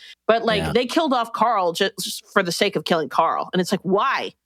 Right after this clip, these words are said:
Speaker 1: What did that s-,
Speaker 2: Mm-hmm.
Speaker 1: do story-wise? Also,
Speaker 2: <laughs>
Speaker 1: because he makes it to the very end of the comics. Spoiler alert, if you haven't read the comics. So it's like, why did you kill off what, who's supposed to be one of the most critical characters? And I, I don't know. Anyway, that's, that's my soapbox. Like,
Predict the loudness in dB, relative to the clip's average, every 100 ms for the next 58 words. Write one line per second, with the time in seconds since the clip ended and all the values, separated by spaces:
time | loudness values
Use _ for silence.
0 | _ _ _ 0 0 0 0 0 -4 0
1 | 0 2 0 0 0 2 0 0 -2 -4
2 | -10 _ _ -2 0 2 0 0 0 0
3 | 0 0 0 -2 -2 0 0 0 -2 -2
4 | -2 -2 0 0 0 0 0 0 0 0
5 | -2 -2 0 0 -4 -6 -8 -2 0 2
6 | 2 2 0 0 0 0 -2 0 0 0
7 | -4 -12 -18 _ _ -2 0 2 2 0
8 | 0 -2 -2 0 0 2 0 0 -2 0
9 | 0 0 -6 -10 -2 0 2 0 2 0
10 | -2 0 -2 -2 -4 -4 -4 -4 -2 0
11 | 0 0 0 0 2 2 0 -2 -6 0
12 | 0 2 0 0 0 2 0 -2 -4 -6
13 | -6